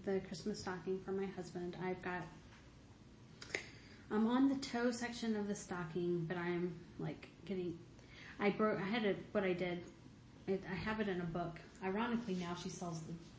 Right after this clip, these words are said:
pattern online. So, <laughs> I, um, but I have, I just snapped a picture with my phone. I did, I remember we talked about this during a podcast one time with Darcy. <clears throat> And y'all were both like, "Why don't you just Xerox it?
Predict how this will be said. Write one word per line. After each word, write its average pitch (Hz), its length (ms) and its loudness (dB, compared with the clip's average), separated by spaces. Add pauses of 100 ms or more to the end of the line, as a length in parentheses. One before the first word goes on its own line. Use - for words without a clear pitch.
pattern 165 400 -2 (800)
online. 175 480 2 (680)
So, 190 380 4
<laughs> - 60 -2 (540)
I, 190 140 4
um, 175 320 2 (440)
but 214 80 0
I 196 100 8
have, 196 380 2 (180)
I 208 100 4
just - 300 0
snapped 185 280 2
a - 20 -2
picture 170 360 0
with 160 160 2
my 165 140 2
phone. 160 300 4
I 185 40 4
did, 226 260 4
I 208 140 2
remember 233 580 4
we 214 120 4
talked 214 300 0
about 185 240 0
this 180 180 -2
during 180 260 0
a - 20 -2
podcast 170 500 -6
one 165 120 0 (100)
time 160 340 2 (140)
with 170 240 0
Darcy. 165 500 2
<clears throat> - 840 -8
And 220 440 12
y'all 196 260 8
were 185 180 8
both - 100 0
like, 180 140 2
"Why 185 80 2
don't 254 260 2
you 247 60 0
just 196 260 0
Xerox 175 460 -2
it? - 60 -10